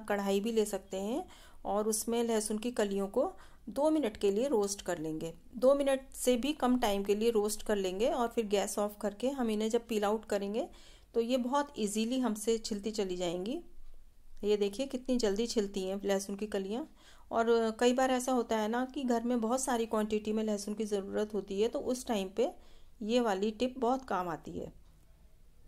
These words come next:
आप इस पे काफ़ी सारे लहसुन एक साथ रख सकते हैं तवे पे या कढ़ाई में, और फिर उनको जल्दी जल्दी पील आउट कर देंगे। तो काफ़ी सारी क्वांटिटी में हम इकट्ठा कर लेंगे लहसुन।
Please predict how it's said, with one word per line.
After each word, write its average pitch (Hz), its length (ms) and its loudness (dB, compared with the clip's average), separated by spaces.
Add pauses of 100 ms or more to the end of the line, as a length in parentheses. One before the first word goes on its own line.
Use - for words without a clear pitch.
(1040)
आप 202 200 2
इस 220 120 0
पे 254 140 0
काफ़ी 233 300 -2
सारे 220 360 2 (260)
लहसुन 202 360 0
एक 196 260 0
साथ 214 240 -2
रख 202 180 -2
सकते 196 340 -4
हैं 202 120 -4
तवे 190 260 0
पे 262 200 2
या 254 160 4
कढ़ाई 202 360 0
में, 311 180 -2 (400)
और 214 80 0
फिर 220 180 0
उनको 214 280 2
जल्दी 208 280 2
जल्दी 202 260 0
पील 202 220 -2
आउट 190 220 -4
कर 180 160 0
देंगे। 208 320 -2 (680)
तो 214 200 0
काफ़ी 202 340 -2
सारी 220 260 0
क्वांटिटी 196 480 -2
में 202 140 -2
हम 226 300 -2
इकट्ठा 208 360 -4
कर 190 140 -2
लेंगे 190 300 -2
लहसुन। 196 420 0